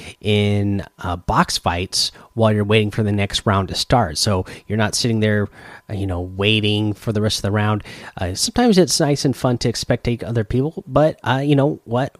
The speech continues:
I, I play a lot of the Zone Wars so that I can get as much action as possible. So I really like that this,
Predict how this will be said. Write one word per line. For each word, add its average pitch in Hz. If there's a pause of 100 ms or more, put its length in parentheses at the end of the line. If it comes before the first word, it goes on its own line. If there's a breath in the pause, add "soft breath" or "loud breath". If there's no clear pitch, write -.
(200)
I, 117
I 120
play 180
a 160
lot 110
of 101
the 107
Zone 110
Wars 107
so -
that 107
I 107
can 113
get 107
as 101
much 104
action 110
as 90
possible. 127
So -
I 98
really 175
like 135
that 120
this, 110